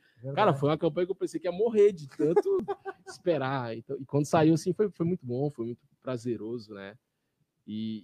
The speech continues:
Speaker 2: e a responsabilidade agora que eu falei, a responsabilidade de, de que as pessoas, elas se sintam assim também,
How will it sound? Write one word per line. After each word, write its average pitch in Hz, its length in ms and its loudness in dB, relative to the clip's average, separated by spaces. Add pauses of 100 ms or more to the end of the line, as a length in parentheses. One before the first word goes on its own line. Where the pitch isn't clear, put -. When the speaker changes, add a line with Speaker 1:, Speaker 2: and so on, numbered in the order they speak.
Speaker 2:
e 117 40 -2
a 117 40 -2
responsabilidade 196 680 0
agora 170 240 4
que 156 60 -4
eu 143 40 2
falei, 135 360 2
a 143 40 2
responsabilidade 123 840 -2
de, 131 340 2 (300)
de - 60 -20
que - 80 -2
as 123 80 -2
pessoas, 135 360 2
elas 139 200 2
se 160 80 -2
sintam 170 500 4
assim 151 200 2
também, 139 480 4